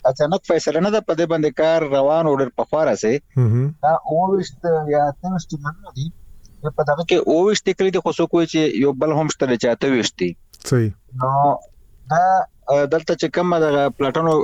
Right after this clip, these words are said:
Speaker 1: فدرالي اداره ده، اف آی اے،
Speaker 2: مهم.
Speaker 1: هغوی د دوی خلاف، اه، تحقیقات او پلټنې پیل کړې وې. اه، او بیا یې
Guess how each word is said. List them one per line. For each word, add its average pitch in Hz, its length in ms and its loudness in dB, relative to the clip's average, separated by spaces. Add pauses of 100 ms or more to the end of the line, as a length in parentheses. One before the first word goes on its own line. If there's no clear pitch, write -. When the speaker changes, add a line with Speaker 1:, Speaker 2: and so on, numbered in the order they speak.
Speaker 1:
فدرالي 139 400 0
اداره 151 280 0
ده، 165 100 0
اف 117 280 2
آی 120 160 2
اے، 113 240 0 (140)
Speaker 2:
مهم. 127 380 2 (180)
Speaker 1:
هغوی 160 240 2
د 170 160 0
دوی 190 80 0
خلاف، 175 560 -2
اه، 165 260 4
تحقیقات 143 600 -2
او 156 80 2
پلټنې 156 440 -2
پیل 147 140 0
کړې 196 320 -2
وې. 190 180 0 (800)
اه، 120 480 2 (680)
او 127 140 2
بیا 156 300 0
یې 180 120 2